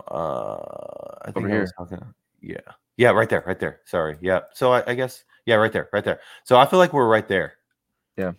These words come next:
Speaker 1: But, but, but maybe not, because, like, that would be right before the halving. So
Speaker 2: Yeah.
Speaker 1: I don't know. We, we gotta kinda see what happens there. Now I'm, like, all confused 'cause it's too zoomed in.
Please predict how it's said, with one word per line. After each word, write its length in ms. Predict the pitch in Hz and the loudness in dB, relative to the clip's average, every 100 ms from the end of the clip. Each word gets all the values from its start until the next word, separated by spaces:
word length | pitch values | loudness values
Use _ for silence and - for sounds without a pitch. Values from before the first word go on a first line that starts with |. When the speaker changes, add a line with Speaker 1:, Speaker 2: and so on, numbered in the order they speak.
| _ | _
Speaker 1:
But, 280 | 131 135 107 | 6 6 6
but, 380 | 139 151 117 101 | 4 6 6 4
but 460 | 143 143 123 - _ | 6 6 4 -4 _
maybe 280 | 127 147 151 | -4 -2 0
not, 360 | 135 123 117 | 2 2 0
because, 400 | 113 - 123 110 | -4 -6 -4 -4
like, 240 | 113 104 - - | -4 -6 -8 -2
that 180 | 113 | -2
would 140 | 123 127 | -2 -6
be 380 | 131 127 104 _ _ - | -8 -8 -10 _ _ -6
right 200 | 107 104 | -4 -4
before 260 | 113 113 | -8 -8
the 80 | 104 | -8
halving. 420 | 90 90 101 107 | -4 -4 -4 -12
So 420 | 110 90 87 82 _ _ - | -10 -8 -6 -8 _ _ -12
Speaker 2:
Yeah. 160 | 95 92 _ | -10 -10 _
Speaker 1:
I 80 | 104 | -8
don't 160 | 95 92 | -6 -6
know. 180 | 87 82 | -6 -8
We, 180 | 95 - | -10 -12
we 120 | 95 | -8
gotta 200 | 107 101 | -6 -6
kinda 260 | 110 98 85 | -10 -10 -12
see 460 | - 87 85 87 _ _ _ | -12 -10 -10 -12 _ _ _
what 200 | - 85 | -14 -12
happens 380 | 87 82 87 82 | -10 -10 -12 -16
there. 280 | 82 80 80 _ - | -12 -12 -12 _ -6
Now 280 | 113 143 135 | 0 4 2
I'm, 80 | 123 | 0
like, 200 | 110 92 | -4 0
all 160 | 110 | -2
confused 400 | 110 98 95 95 - | -2 -10 -10 -10 -8
'cause 120 | 92 | -10
it's 140 | 98 | -10
too 180 | - 113 | -8 -8
zoomed 300 | 101 110 107 | -6 -6 -4
in. 360 | 113 - 110 | -4 -4 -12